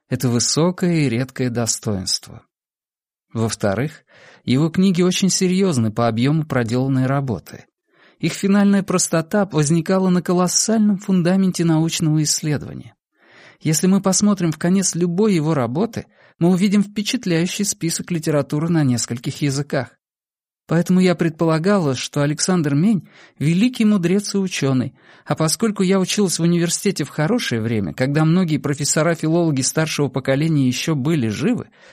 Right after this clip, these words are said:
и знала, что такое академическая мудрость, чего-то похожего я ожидала и в этом случае.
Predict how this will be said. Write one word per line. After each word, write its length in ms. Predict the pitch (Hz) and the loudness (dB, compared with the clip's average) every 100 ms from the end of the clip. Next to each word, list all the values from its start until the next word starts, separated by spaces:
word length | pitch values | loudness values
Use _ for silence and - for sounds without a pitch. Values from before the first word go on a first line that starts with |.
| - | -10
и 100 | - | -4
знала, 420 | 175 196 240 233 220 | 2 4 4 4 2
что 380 | - - - | -2 -4 -4
такое 440 | 247 208 202 220 190 | 0 -2 0 0 0
академическая 720 | 175 156 175 190 - - 202 | 0 0 0 0 -2 -2 2
мудрость, 600 | 208 254 - - - - _ - - | 4 2 0 -6 -10 -14 _ -20 -20
чего-то 480 | - 160 180 240 240 | -6 -2 0 0 -2
похожего 800 | 214 _ - 175 - 240 202 202 | -6 _ -4 -4 -2 0 0 0
я 200 | 185 185 | 2 0
ожидала 460 | 165 175 185 202 180 | 0 0 0 2 2
и 100 | 180 | 0
в 100 | 196 | 0
этом 240 | 208 185 | 0 -2
случае. 640 | - 202 190 - - - | -2 -2 -2 -4 -10 -12